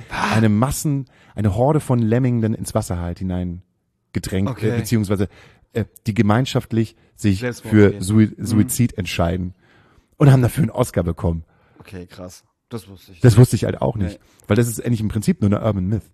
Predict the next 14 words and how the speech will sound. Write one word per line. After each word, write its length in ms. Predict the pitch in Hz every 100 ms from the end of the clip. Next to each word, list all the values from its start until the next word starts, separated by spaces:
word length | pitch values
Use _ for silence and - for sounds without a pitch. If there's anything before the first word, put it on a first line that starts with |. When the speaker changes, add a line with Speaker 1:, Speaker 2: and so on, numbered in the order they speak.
| _ _ _
Speaker 2:
Das 140 | - 101
ist, 140 | 98
äh, 200 | - - - 123
ist 140 | - -
eigentlich 200 | 95 82
gar 80 | 92
nicht 120 | 87
so, 80 | 92
dass 160 | 87
die 100 | -
sich 180 | 87 85
halt 120 | 90 85
irgendwo 380 | 92 85 82 87
umbringen. 460 | 90 87 85 87